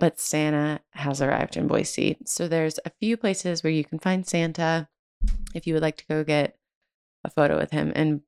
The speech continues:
when I say that, I mean if you would like to take your children to go get a photo with him. However, you could also go get your photo taken with him. No judgment from me on that. There's also a few opportunities if you would like to take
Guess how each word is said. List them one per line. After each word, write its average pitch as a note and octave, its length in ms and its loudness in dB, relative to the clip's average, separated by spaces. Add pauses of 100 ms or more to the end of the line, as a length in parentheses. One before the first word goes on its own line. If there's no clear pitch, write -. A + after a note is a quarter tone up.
(140)
when D#3+ 240 0
I D3+ 100 0
say D3 200 0
that, C#3+ 120 0
I C#3 120 0
mean C#3+ 220 0
if C#3+ 100 -4
you D3+ 100 2
would C#3+ 100 0
like D3+ 180 -2
to - 60 -10
take C#3+ 120 2
your - 80 0
children - 480 0
to - 80 -8
go C#3 200 0
get - 320 -2
a - 40 -6
photo - 240 0
with - 160 2
him. D3 220 0 (500)
However, F#3+ 380 0
you F3 240 -2
could F#3 400 -2 (160)
also D#3 380 0
go C3+ 160 2
get - 180 -4
your C#3+ 100 -4
photo - 640 0
taken D#3+ 320 0
with E3 140 -2
him. D#3 400 -2
No D#3+ 280 0
judgment - 540 -2
from D3+ 180 -2
me D3+ 160 2
on D#3 180 0
that. D3 300 2 (540)
There's F3+ 260 2
also E3 480 0
a D#3+ 120 -4
few D#3+ 240 0
opportunities D3 920 0 (140)
if D#3+ 220 2
you D3+ 180 0
would D3 160 2
like C#3+ 180 0
to - 80 -8
take - 360 0